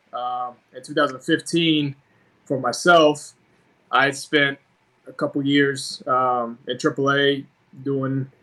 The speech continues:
playing pretty well, waiting for my shot. K C had gone to the World Series in fourteen. Um, in fifteen, I was the last cut in spring training, hoping I would make the team. Had a really good year in fourteen, didn't make the team in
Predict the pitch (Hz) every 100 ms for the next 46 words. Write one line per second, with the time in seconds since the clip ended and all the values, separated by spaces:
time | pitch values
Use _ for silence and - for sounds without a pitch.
0 | _ _ 160 165 151 165 151 156 160 156
1 | 147 143 156 143 131 - 170 175 156 -
2 | - 156 143 160 156 147 143 147 143 143
3 | 147 147 143 156 147 139 - 165 160 -
4 | 156 156 156 143 _ _ _ _ _ _
5 | 123 127 123 123 123 120 120 - 160 143
6 | 156 151 147 143 135 135 139 143 143 -
7 | 147 143 139 _ _ 135 135 127 123 -
8 | - 139 135 147 151 151 151 143 - -
9 | 143 139 131 127 127 127 - - 147 139
10 | 139 135 _ _ _ 139 127 151 151 139
11 | 135 127 143 127 135 127 135 135 131 -
12 | 139 120 117